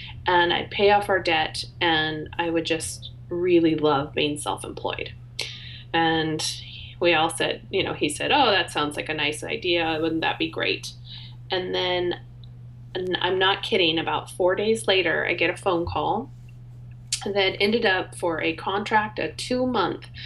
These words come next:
contract job, full-time, um, that gave me twenty thousand dollars,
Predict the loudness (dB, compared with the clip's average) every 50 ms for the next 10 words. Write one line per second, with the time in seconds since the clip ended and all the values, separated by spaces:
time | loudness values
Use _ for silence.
0 | -14 -14 -8 -2 2 2 2 2 2 2 2 2 0 -2 -4 -2 -2 -2 -2 -4
1 | -6 -8 -12 -14 -16 -16 -16 -6 0 2 2 2 2 0 0 0 0 -2 -2 -2
2 | -4 -6 -8 -12 -14 -14 -14 -14 -16 -16 -8 -2 0 0 2 2 0 0 -2 -2
3 | -2 -4 -6 -10 -14 -16 -16 -16 -16 -12 -10 -10 -10 -10 -12 -4 2 4 4 6
4 | 6 4 2 2 2 4 4 4 2 2 2 0 0 0 2 2 2 2 2 4
5 | 4 4 6 4 4 0 -2 -6 -8